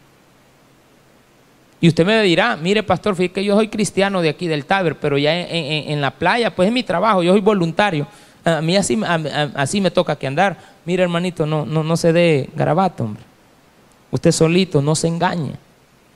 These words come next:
Se da cuenta que no solamente es con las mujeres las licras, sino que es también con los hombres, que provocan la vista de las mujeres. Ay, porque las mujeres son vigionas también. Las mujeres miran,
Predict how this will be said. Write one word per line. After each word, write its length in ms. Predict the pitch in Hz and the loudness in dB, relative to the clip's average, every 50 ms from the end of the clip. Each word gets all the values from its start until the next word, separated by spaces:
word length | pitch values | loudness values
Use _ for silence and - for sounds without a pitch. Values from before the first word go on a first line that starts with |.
| _ _ _ _ _ _ _ _ _ | _ _ _ _ _ _ _ _ _
Se 140 | - - 143 | -2 2 2
da 100 | 147 160 | 2 4
cuenta 300 | - 202 208 214 190 180 | 2 0 0 0 -2 -2
que 100 | - 175 | -2 -2
no 120 | 170 180 165 | -2 0 0
solamente 480 | 180 185 180 175 180 185 190 180 180 | 2 2 2 2 0 0 0 0 -2
es 40 | 170 | -2
con 140 | - 160 147 | -2 -2 -2
las 100 | 139 135 | 0 0
mujeres 320 | 135 139 160 180 170 156 | 0 2 2 2 2 2
las 140 | 139 135 143 | 0 0 0
licras, 440 | 165 190 190 - 123 117 - - - _ _ _ _ _ _ _ _ _ _ _ _ _ _ _ _ _ _ _ _ _ _ _ _ _ _ _ _ _ _ _ _ _ _ _ _ _ _ _ _ _ - | 0 -2 -2 -4 -8 -10 -12 -16 -20 _ _ _ _ _ _ _ _ _ _ _ _ _ _ _ _ _ _ _ _ _ _ _ _ _ _ _ _ _ _ _ _ _ _ _ _ _ _ _ _ _ -14
sino 260 | - - 131 131 143 | -6 -2 0 0 2
que 80 | - 165 | 2 0
es 60 | 160 | 0
también 260 | - 143 139 147 156 | 0 0 0 -2 -2
con 160 | - - 143 131 | -2 -2 -2 -2
los 140 | 117 - | -2 -2
hombres, 420 | 156 160 151 131 - - - - - _ _ _ _ _ _ _ _ _ _ - _ _ | -4 -4 -4 -6 -8 -12 -16 -20 -20 _ _ _ _ _ _ _ _ _ _ -20 _ _
que 100 | - 151 | 0 0
provocan 640 | 139 - 139 131 127 151 175 180 - - 185 185 185 - - | 2 4 4 4 6 4 4 2 0 -2 -2 -2 -4 -8 -8
la 160 | - 135 139 | -4 -2 0
vista 320 | 131 147 170 - - - 170 | 0 0 -2 -2 0 0 0
de 120 | 165 151 | 2 2
las 100 | 147 131 | 0 0
mujeres. 420 | 135 127 120 165 202 190 160 127 - - - | 0 0 2 4 4 4 2 0 -2 -2 0
Ay, 380 | - 190 190 170 165 160 156 143 | 0 2 2 2 2 0 0 0
porque 280 | - - 127 - - 123 | 0 -2 -2 0 0 0
las 160 | 117 110 113 | 0 0 0
mujeres 480 | 113 107 101 107 110 139 156 156 156 | 0 0 2 2 2 2 2 2 0
son 180 | - - 147 143 | 0 -2 -2 0
vigionas 440 | 131 117 107 120 117 107 104 98 - | 0 0 2 2 2 2 0 -2 -2
también. 320 | - 156 208 254 226 175 - - - - - _ _ _ _ _ _ _ _ _ _ _ _ _ _ _ _ _ _ _ _ _ _ _ _ _ _ _ _ _ _ _ _ | -2 0 2 0 0 -2 -6 -12 -20 -20 -20 _ _ _ _ _ _ _ _ _ _ _ _ _ _ _ _ _ _ _ _ _ _ _ _ _ _ _ _ _ _ _ _
Las 140 | 156 151 131 | 0 0 2
mujeres 380 | 123 127 117 127 135 175 208 | 2 2 2 2 2 0 0
miran, 340 | 196 214 233 220 214 151 139 | 2 2 2 0 0 -2 -6